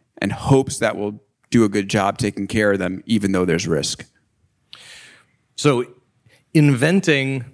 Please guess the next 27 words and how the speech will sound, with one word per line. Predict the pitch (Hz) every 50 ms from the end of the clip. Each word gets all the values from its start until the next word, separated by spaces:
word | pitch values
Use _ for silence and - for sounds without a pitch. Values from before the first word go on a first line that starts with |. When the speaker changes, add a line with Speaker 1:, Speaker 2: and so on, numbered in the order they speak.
| _ _ _ _ _ _ _ _
Speaker 2:
sounds | - - - - - 151 143 147 156 165 170 170 139 123
like | 123 123 123 127
a | 120 117
monolithic | 113 110 104 110 117 117 107 113 110 - - 113 101 - - -
effort, | - 95 95 - - 156 180 208 - - - _ _ _ _ _ _ _ _
but | 135 135 135 -
let | 151 156
me | 170 156
separate | - - 165 147 - - 139 127 123 113
it | 104
a | 110
little | 107 117 113 113
bit | 98 113 110
into | 110 110 98
two | - - 139
different | 107 110 - - 104 87 -
things. | - 113 95 85 82 80 - - - - - - - - _
One | - 151 180 208
of | 214 156 127
them | 123 127 123 123 123 -
is | 131 127 113 113 117 117 107 - - - _ _ _ _ _ _ _ _ _ _ _ -
learning, | - 165 214 202 120 85 73 73 78 90 - _ _ _ _
the | - 123
discovery | 110 117 117 - - - - - 135 139 131 127 151 147 147 147 143 143 143 143 135 113 - _
of | - 117 110 104
new | 113 113 123 135 143
knowledge. | 120 107 101 101 101 - - - - - - - -